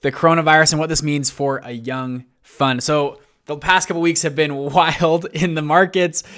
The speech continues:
in the world, essentially. Um, I've been, I don't know about you guys, I've been glued to the T V screen, to watching the news of what is going on, especially what's happening in the financial world. I'm not, me personally, I'm not so concerned about the actual virus.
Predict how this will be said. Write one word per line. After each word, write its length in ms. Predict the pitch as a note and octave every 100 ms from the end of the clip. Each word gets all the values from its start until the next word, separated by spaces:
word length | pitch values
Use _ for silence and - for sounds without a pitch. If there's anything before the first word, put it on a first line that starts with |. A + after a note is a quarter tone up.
| - D3+
in 260 | D#3 D#3 D3
the 100 | C3+
world, 480 | D3 F#3 E3+ D#3
essentially. 640 | C#3 D3+ C#3 C3+ D3 C#3+ C3
Um, 300 | C3 C3 B2+
I've 160 | C#3
been, 200 | D3 C#3
I 80 | C3
don't 80 | C#3+
know 40 |
about 160 | C3+ C3+
you 80 | C3+
guys, 160 | B2
I've 120 | C3
been 160 | C3 B2+
glued 680 | B2+ C3 C#3 C#3 C3+ B2+ - _ _ _
to 680 | - D3 C#3 C3+ C3 A#2+ - _ _
the 100 | B2+
T 220 | - D#3+
V 140 | D#3+ D#3+
screen, 380 | - D3+ D3
to 60 | C3+
watching 340 | C3 C#3+ D#3
the 60 | C#3
news 440 | C#3+ C#3+ C#3+ C3+
of 100 | C3+
what 300 | B2+ C3+ D3
is 120 | C#3+ A#2+
going 260 | C3 C3
on, 100 | B2+
especially 420 | B2+ - F#3 - F3+
what's 100 | -
happening 380 | C#3+ D#3+ C#3
in 100 | B2+
the 60 | A#2
financial 800 | - A#2+ A#2+ B2 A#2+ A2+ A2 - _ -
world. 300 | A2+ A2+ G#2+
I'm 120 | C3+
not, 260 | F3+ F#3 - - - _
me 160 | D#3 F#3+
personally, 420 | F#3+ F#3 F#3+ F#3
I'm 140 | D3+ D#3
not 240 | D#3 -
so 400 | - - D#3+ E3+
concerned 560 | E3+ F3+ - E3+ F#3 F3+
about 360 | C#3+ C3 G#2
the 60 | C3
actual 320 | C3+ C3 B2
virus. 520 | C3+ D#3 G#3+ A3+ -